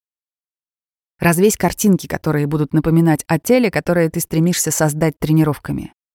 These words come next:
О поездке, в которую ты отправишься, когда заработаешь денег.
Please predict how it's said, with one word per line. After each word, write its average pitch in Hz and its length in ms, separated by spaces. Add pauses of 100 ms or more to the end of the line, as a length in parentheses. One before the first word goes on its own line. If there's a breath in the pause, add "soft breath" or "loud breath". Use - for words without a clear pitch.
(320)
О - 80
поездке, 190 500
в - 60
которую 156 380
ты 147 120
отправишься, 151 560
когда 151 240
заработаешь 151 560
денег. 147 420